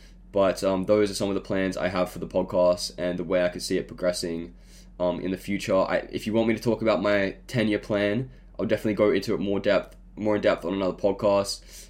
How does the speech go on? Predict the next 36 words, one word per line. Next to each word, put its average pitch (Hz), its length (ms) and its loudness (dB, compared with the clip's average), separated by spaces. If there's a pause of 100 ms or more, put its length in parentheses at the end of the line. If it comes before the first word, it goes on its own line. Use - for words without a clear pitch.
(140)
and 92 260 0
go 95 140 2
exactly 95 400 0
through 92 380 0
what 92 160 0
I 90 60 4
wanna 90 240 -2
do 90 200 -2
and 85 160 -4
how 87 180 -4
I 82 80 -2
plan 87 240 -8
to 87 60 -10
scale 87 260 -2
the 76 80 -8
podcast, 90 560 -2
because 85 420 -4
it's - 180 -8
insane. 90 460 -4
Like, 78 180 -6
it's, - 320 -8 (560)
it's 90 140 -6
a 87 140 -2 (120)
long, 98 420 2
long, 90 340 -2
long-term 90 380 -4
plan, 85 400 -6 (420)
and 85 400 -4
with 90 100 -6
a 90 60 -4
lot 90 160 2
of - 80 -8
things 87 180 -4
I - 100 -6
can 76 120 -8
implement. 90 540 -6